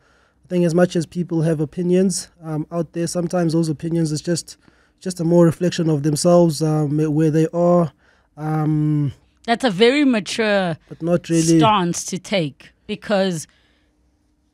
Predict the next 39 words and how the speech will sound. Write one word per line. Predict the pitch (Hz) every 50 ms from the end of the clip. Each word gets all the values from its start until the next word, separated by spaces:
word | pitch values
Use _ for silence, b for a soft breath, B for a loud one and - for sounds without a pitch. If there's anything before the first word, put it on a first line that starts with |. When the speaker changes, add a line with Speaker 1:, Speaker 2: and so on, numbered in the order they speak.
| _ -
Speaker 2:
saying | 208 - - - - 247 233 240 240 240 240 240 233 214 - _ _ _ _ _ -
that | 185 156 196 196 196 190 - _ - - - _ -
it's | 208 - -
a | 208 185
reflection | 185 - - 214 208 - - 226 214
on | 208 202
the | 190
person, | 156 _ - 185 185 185 - 180 170 175
which | 202 196 - -
we | 202 214
know | 202 214 247 226 185
majority | 165 170 170 156 - 185 190 214 208 - 240
of | 208 -
conversations | - - 190 185 175 170 - - 180 175 170 - 190 170 170 165 170
are | 165 156 151 147 b b b b b b b b -
us | 202 196 - -
projecting | - - 214 165 - 190 185 175 - - 208 180
ourselves | 180 170 170 170 - - 202 185 175 165 165 -
<laughs> | 180 220
onto, | 196 175 175 - 220 196 185 175 156 b b b b b b b -
um, | 180 175 175 170 165 165 160 160 - _ _ _ _ _ _ -
other | 196 196 160 196
people, | 156 - - 226 196 180 - 175 156 143 156 170 - _ _ _ _ _ _ -
but | 202 190 -
you're | 226 214
also | 190 214 220 220 - 240
human | 220 - - 202 190 160 170 156 151 180
and | 190 180 175
you, | 170 175 175 170 165 -
you | 175 175 180 170
get | - - 202 226 214
that | - 214 190 185
intellectually, | 180 175 - - 180 156 165 180 180 - - 185 160 165
but | 120 170 156 -
there | 180 180
will | 175 190 214 208
be | 175 196 180
days | - 180 175 170 175 156 147
where | 156 165 160 156